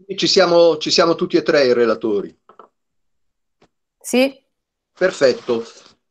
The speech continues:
Speaker 1: Eh, vi ringrazio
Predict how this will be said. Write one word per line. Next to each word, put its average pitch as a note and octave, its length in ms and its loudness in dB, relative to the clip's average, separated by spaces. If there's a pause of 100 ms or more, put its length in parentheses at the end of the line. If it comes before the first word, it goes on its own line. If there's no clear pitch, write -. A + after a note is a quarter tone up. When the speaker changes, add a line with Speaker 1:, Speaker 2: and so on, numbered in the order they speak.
Speaker 1:
Eh, B2+ 640 2 (640)
vi D3 120 -2
ringrazio F#3 800 2